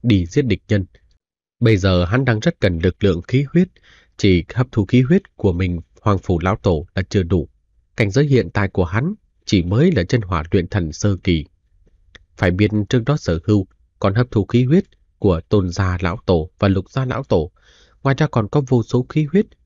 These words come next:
của võ giả hai nhà, lúc đấy mới tái tạo được thân thể xong. Lực lượng khí huyết mà hắn cần không chỉ ít hơn Sở Hưu. Đương nhiên quan trọng nhất là bây giờ Lục Giang Hà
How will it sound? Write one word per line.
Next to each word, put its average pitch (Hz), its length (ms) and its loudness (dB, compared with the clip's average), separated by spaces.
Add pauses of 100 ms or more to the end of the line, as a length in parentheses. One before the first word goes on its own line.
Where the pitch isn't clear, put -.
(160)
của 113 120 2
võ 101 160 -2
giả 85 220 -2
hai 101 180 -2
nhà, 85 280 -2 (500)
lúc 104 180 -2
đấy 104 400 0
mới 110 140 2
tái 127 200 -4
tạo 95 320 -6
được 104 180 -2
thân 95 160 -2
thể 85 220 -2
xong. 98 260 -6 (880)
Lực 104 160 0
lượng 98 160 0
khí 123 160 0
huyết 160 240 2 (240)
mà 95 100 0
hắn 131 200 -2
cần 87 360 -2
không 95 260 -2
chỉ 78 300 -4
ít 131 160 -2
hơn 92 200 -2
Sở 80 260 -4
Hưu. 104 200 2 (640)
Đương 110 180 2
nhiên 95 180 0
quan 90 200 -4
trọng 92 240 -6
nhất 156 180 -2 (360)
là 117 120 0
bây 156 120 2
giờ 113 160 -2
Lục 92 240 -4
Giang 147 200 -4
Hà 85 300 -2